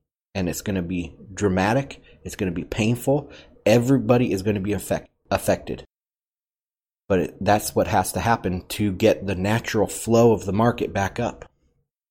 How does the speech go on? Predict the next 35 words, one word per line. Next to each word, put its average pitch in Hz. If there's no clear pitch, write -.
I 113
mean, 107
time 127
can 101
kind 101
of 85
heal 113
all 92
wounds 101
in 98
a -
way, 90
but 107
we 110
will 107
never 123
return 120
to 113
previous 101
growth 95
rates. -
And 104
that's 107
what 113
I've 101
said 107
past -
episodes, 92
I 82
think, -
um, 80
maybe 98
in 85
past -
interviews, 87